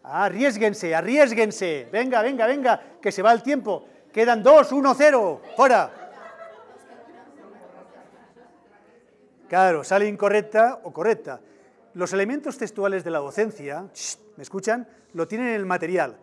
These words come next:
Son tres. A ver, ¿quién es de lengua o literatura? Venga, ¿nadie? ¿Quién es de lengua? ¿Usted?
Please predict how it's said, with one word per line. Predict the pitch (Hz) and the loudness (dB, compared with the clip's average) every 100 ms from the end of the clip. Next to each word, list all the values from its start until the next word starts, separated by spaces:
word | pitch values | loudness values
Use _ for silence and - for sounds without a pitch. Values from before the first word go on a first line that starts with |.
| _ | _
Son | - 226 226 | -4 -2 -2
tres. | 196 170 - - _ _ _ _ _ _ _ _ _ _ | -4 -4 -6 -18 _ _ _ _ _ _ _ _ _ _
A | 160 | -4
ver, | 185 147 | -4 -4
¿quién | 220 233 | -6 -4
es | |
de | 196 180 160 | -2 -2 -2
lengua | 165 151 127 113 _ | -6 -8 -12 -18 _
o | 151 | -16
literatura? | 151 160 147 135 120 104 _ _ _ | -10 -8 -8 -10 -18 -20 _ _ _
Venga, | 143 143 - _ | -20 -20 -20 _
¿nadie? | 156 185 247 262 - - _ _ _ _ _ _ _ | -10 -10 -10 -14 -20 -20 _ _ _ _ _ _ _
¿Quién | 190 | -6
es | 202 | -4
de | 185 | -4
lengua? | 175 143 143 | -4 -6 -12
¿Usted? | - 226 | -8 -6